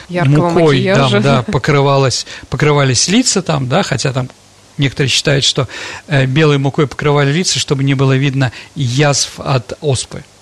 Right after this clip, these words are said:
Speaker 1: Мгм.
Speaker 2: Ну да ладно, так или иначе. А у нас тоже такая же ситуация. Многое было уничтожено,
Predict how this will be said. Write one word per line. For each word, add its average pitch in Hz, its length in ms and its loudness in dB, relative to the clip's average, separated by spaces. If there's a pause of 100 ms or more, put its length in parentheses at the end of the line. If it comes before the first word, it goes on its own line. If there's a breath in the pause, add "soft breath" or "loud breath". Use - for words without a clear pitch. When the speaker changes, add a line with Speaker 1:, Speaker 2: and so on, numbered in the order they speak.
(340)
Speaker 1:
Мгм. 180 240 -6
Speaker 2:
Ну 247 100 2
да 196 140 2
ладно, 123 280 0
так - 220 -4
или 135 120 0
иначе. 135 360 -2 (540 loud breath)
А 147 640 2
у 151 140 0
нас 208 420 0 (100)
тоже 285 280 0
такая 269 340 0
же 247 140 0
ситуация. 226 800 -2 (340 loud breath)
Многое 147 520 2
было 135 360 2
уничтожено, 202 840 -2